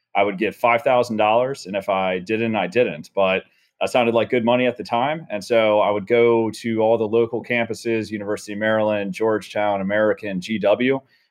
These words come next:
and just hang out in the library, pass out flyers, talk to people who are interested. Uh, I signed up a few people, but it made me realize very quickly, not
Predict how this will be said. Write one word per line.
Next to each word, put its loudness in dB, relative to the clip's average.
and -4
just 2
hang 0
out 6
in 2
the 0
library, 4
pass 0
out 0
flyers, 0
talk 0
to -14
people -4
who -4
are 0
interested. -2
Uh, 4
I -4
signed 0
up 0
a -2
few -8
people, -4
but 4
it 0
made 2
me 2
realize 2
very 4
quickly, -4
not 0